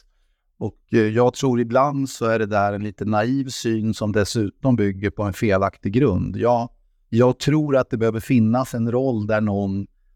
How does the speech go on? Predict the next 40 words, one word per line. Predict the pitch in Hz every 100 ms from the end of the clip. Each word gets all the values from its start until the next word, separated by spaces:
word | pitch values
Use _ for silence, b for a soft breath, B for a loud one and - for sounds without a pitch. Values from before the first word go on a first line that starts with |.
| -
tar | 117
ansvar | 113 104 95 - 123 107
för | -
att | 101
tillföra | - 117 95 123 123
den | 104 101 98 101 95
tydlighet | - 104 98 107 101
och | 98
struktur | - 101 - 127 104
som | 98 107
individer | 107 104 104 135 139 120
behöver | 107 101 98 92 95
för | 95 92
att | -
kunna | 107 98
prestera | - 101 - 101 95 104
och |
må | 98 98
bra. | 110 117 - - _ _ _ -
Eh, | 113 107
och | - 113
det | 117 120
är |
lättare | 135 - _ 131 135
om | 120 117
någon | 107 107
individ | 107 104 104 101 101 85 - _
tar | - 110
på | - 135 117
sig | - 104
att |
göra | 120 101 110 147
det. | 95 101 -
Och | - - -
det | 110
är | - 143 127
ännu | 107 127 139 123
bättre, | 104 110 98 _ - 143
framförallt, | 117 107 - 123 135 - _
eh, | 123 113 110